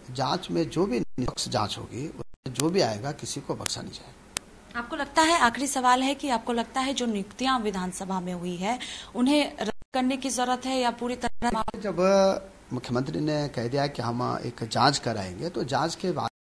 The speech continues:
Speaker 1: कोई नहीं।
Speaker 2: बहुत शुक्रिया बातचीत के लिए। देखिए, साफ तौर पर कहना है विधानसभा में जो भी नियुक्तियां हैं, पूरे मामले की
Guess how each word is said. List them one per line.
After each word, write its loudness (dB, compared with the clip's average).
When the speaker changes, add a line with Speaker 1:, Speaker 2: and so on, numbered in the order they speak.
Speaker 1:
कोई -2
नहीं। -8
Speaker 2:
बहुत -4
शुक्रिया 0
बातचीत -2
के -6
लिए। -2
देखिए, 2
साफ 6
तौर 4
पर 0
कहना 2
है 0
विधानसभा 6
में -2
जो 0
भी -2
नियुक्तियां -2
हैं, -4
पूरे -4
मामले 0
की -10